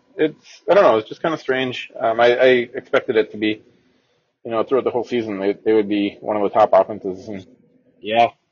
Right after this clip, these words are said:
Speaker 1: I don't know, it, it's just kinda lack-, they're, they're lacking the explosiveness I thought it was gonna have. Um, like you said, E T N, he, he's been probably the, the brightest part of that offense, and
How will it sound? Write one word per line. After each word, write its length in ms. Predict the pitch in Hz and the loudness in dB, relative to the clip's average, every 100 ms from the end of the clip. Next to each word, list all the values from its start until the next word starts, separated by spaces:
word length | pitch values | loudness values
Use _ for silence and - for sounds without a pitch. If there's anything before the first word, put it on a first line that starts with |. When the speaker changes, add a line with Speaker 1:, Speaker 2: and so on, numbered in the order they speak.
| - | -8
Speaker 1:
I 20 | |
don't 80 | 143 | -4
know, 440 | 131 - _ - 110 | -4 -6 _ -6 -6
it, 120 | 104 | -4
it's 140 | 117 120 | -6 -6
just 160 | 113 | -8
kinda 260 | 120 107 101 - _ _ _ _ _ _ _ _ _ _ _ _ - | -4 -4 -6 -10 _ _ _ _ _ _ _ _ _ _ _ _ -4
lack-, 260 | 117 117 - _ _ | -2 -2 -8 _ _
they're, 180 | 120 117 - | -6 -6 -4
they're 200 | 123 120 | -2 2
lacking 460 | 135 147 139 110 | 2 2 -2 -4
the 140 | 104 98 | -4 -4
explosiveness 600 | - 117 107 101 104 - | -4 -6 -6 -6 -10 -8
I 80 | 98 | -2
thought 200 | 101 101 | 0 0
it 80 | |
was 120 | 98 95 | -4 -8
gonna 160 | 92 | -10
have. 300 | 92 92 95 _ _ - | -6 -6 -6 _ _ -6
Um, 320 | 104 98 101 | -4 -4 -4
like 140 | 107 | -6
you 60 | 117 | -2
said, 220 | 113 107 | -2 -2
E 100 | 123 | -4
T 140 | - 117 | -6 -6
N, 260 | 113 113 _ _ _ _ _ _ _ _ _ _ _ _ _ | -6 -12 _ _ _ _ _ _ _ _ _ _ _ _ _
he, 260 | 123 127 127 | -4 -2 0
he's 160 | 131 113 | 0 2
been 260 | 123 113 | 0 0
probably 420 | 113 110 110 107 | 2 2 4 4
the, 260 | 104 104 98 113 | 4 2 -2 -6
the 60 | |
brightest 440 | 101 104 101 - - | 2 2 2 0 0
part 260 | 101 - _ 123 | 0 0 _ -8
of 120 | 110 | -2
that 140 | 113 | 4
offense, 520 | 110 - 117 117 - - _ _ _ _ _ | 4 4 -2 -8 -18 -20 _ _ _ _ _
and 460 | 107 104 101 101 | -8 -8 -6 -10